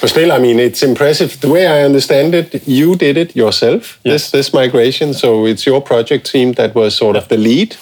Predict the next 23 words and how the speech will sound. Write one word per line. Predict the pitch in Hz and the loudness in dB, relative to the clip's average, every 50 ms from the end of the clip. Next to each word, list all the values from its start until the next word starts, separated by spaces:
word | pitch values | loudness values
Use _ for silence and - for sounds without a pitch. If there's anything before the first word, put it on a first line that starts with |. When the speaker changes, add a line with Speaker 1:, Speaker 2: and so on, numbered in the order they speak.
| - - - | -10 -4 -2
Speaker 1:
with | 120 - | 0 0
Speaker 2:
Yeah. | - - | 0 0
Speaker 1:
some | - 214 180 139 | 0 0 0 2
help, | - 170 190 - - - | 0 0 0 -2 -6 -12
uh, | - - 156 | -6 -2 0
Speaker 2:
Yeah. | 151 139 131 135 | 2 2 2 0
Speaker 1:
from, | 156 143 135 123 | 0 0 0 0
from | - 143 135 | 0 0 0
here | 127 139 139 139 | 0 2 0 0
and | 147 156 | 0 -2
there. | 143 127 127 139 | -2 -2 -4 -4
Speaker 2:
Best | 127 123 127 139 - - | -4 -4 -4 -4 -4 -4
project | - 156 147 139 131 120 - - | -4 -2 0 0 0 -2 -4 -4
team | 131 123 120 117 117 - - - - - | -4 -4 -4 -6 -10 -12 -18 -20 -8 -6
ever. | 123 113 110 110 107 - - | -4 -4 -4 -6 -8 -4 -2
Speaker 1:
Yes, | 151 147 165 - - - - | 0 0 0 -2 -4 -4 -2
yes. | 202 - 190 185 - | -2 0 -2 -2 -4
Speaker 2:
Yeah. | - - 131 123 | -2 0 0 0
Speaker 1:
But, | - - - | 0 0 0
but | - 135 135 - | 0 0 0 0
that's, | 156 175 180 - - - - | 0 -2 -2 -4 -8 -12 -4
that's, | - 151 151 170 - - - - - - - | -2 0 0 0 -2 -6 -12 -12 -14 -12 -12
I, | - 117 - - 139 - 120 113 | -10 -10 -8 -6 -4 -4 -4 -6